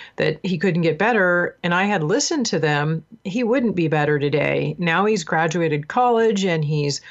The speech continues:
happy and healthy and, and living independently, and, and, uh,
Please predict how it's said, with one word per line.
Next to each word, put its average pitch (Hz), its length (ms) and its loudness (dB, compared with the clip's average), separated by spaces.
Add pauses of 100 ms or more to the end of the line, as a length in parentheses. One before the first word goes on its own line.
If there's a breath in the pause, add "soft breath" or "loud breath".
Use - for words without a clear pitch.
(220 loud breath)
happy 190 320 0 (180)
and 147 140 0
healthy 208 600 0
and, 151 280 0
and 160 220 0
living 170 480 0
independently, 196 880 2
and, 156 260 0
and, 160 340 0
uh, 151 280 2